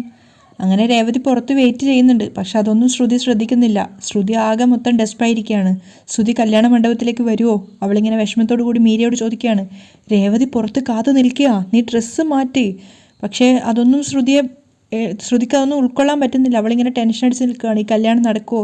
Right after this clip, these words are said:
എന്തിനു വേണ്ടിയാണ് ഡ്രസ്സ് മാറ്റുന്നതൊക്കെ. രേവതി കുറേ നേരം നിന്ന് മുഷിഞ്ഞപ്പോൾ അവൾ വീണ്ടും വാതിലിൽ മുട്ടുകയാണ്. "ശ്രുതി, ഡ്രസ്സ് മാറ്റി കഴിഞ്ഞോ?" എന്ന് വിളിച്ച് ചോദിക്കുന്നുണ്ട്.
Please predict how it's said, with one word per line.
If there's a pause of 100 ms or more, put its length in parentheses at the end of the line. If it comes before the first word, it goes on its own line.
എന്തിനു
വേണ്ടിയാണ്
ഡ്രസ്സ്
മാറ്റുന്നതൊക്കെ. (420)
രേവതി
കുറേ
നേരം
നിന്ന്
മുഷിഞ്ഞപ്പോൾ
അവൾ
വീണ്ടും
വാതിലിൽ
മുട്ടുകയാണ്. (500)
"ശ്രുതി, (140)
ഡ്രസ്സ്
മാറ്റി
കഴിഞ്ഞോ?" (480)
എന്ന്
വിളിച്ച്
ചോദിക്കുന്നുണ്ട്.